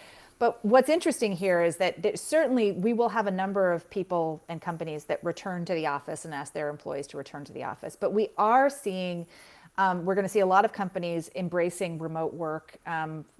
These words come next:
permanently, both for fiscal, financial reasons, um, and, and also because they can. And so having a, um, and, and one of the real pressures of tech growth in places where it has grown, um, we've seen it,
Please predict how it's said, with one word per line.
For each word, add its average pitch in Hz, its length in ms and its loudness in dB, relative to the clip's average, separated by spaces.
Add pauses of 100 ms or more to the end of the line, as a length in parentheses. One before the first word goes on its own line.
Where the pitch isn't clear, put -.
permanently, 170 680 -2
both 196 260 2
for 214 160 -2
fiscal, 202 800 -2
financial 214 500 0
reasons, 165 680 -6
um, 156 460 -6
and, 170 380 -4
and 196 160 -2
also 185 480 -2
because 165 360 -6
they 170 120 -4
can. 165 480 -12 (460)
And 202 140 -2
so 220 500 4
having 262 440 0
a, 190 380 0
um, 180 340 -4 (120)
and, 214 200 0
and 214 160 0
one 262 140 4
of 240 140 0
the 202 100 2
real 190 580 2
pressures 170 760 0
of 160 440 -2 (580)
tech - 240 -2
growth 156 500 -2
in 165 160 -8
places 156 420 -6
where 151 160 -4
it 147 60 -6
has 277 260 0
grown, 165 500 -4
um, 165 220 -6
we've 160 160 -8
seen 160 240 -8
it, 160 80 -8